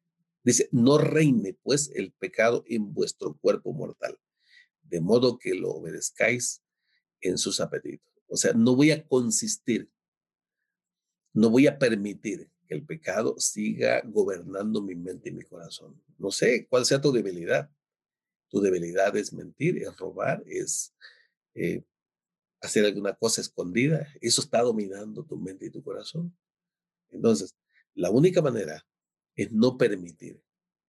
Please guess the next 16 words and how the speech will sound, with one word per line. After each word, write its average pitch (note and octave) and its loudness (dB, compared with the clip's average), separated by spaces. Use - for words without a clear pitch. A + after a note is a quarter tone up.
que F2+ -2
eso G#2+ -2
siga A2+ -4
creciendo G#2+ -2
en F2+ -2
mi E2+ -2
mente G2+ -2
y F#2 -2
en F2 -6
mi E2 -14
corazón. - -4
¿Es G2+ 4
algún A#2 4
vicio B2+ 6
malsano? D3+ 4
Es, A2+ 2